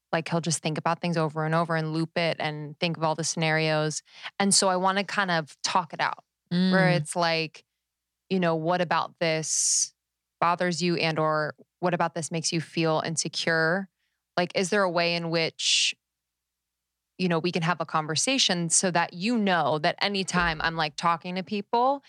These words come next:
Speaker 1: and or they're looking at me and I notice that they're looking at me,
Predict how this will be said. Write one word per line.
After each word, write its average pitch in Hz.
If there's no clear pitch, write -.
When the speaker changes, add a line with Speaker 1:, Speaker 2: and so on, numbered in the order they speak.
Speaker 1:
and 185
or 190
they're 175
looking 175
at -
me 170
and -
I 165
notice 165
that 175
they're 165
looking 160
at -
me, 160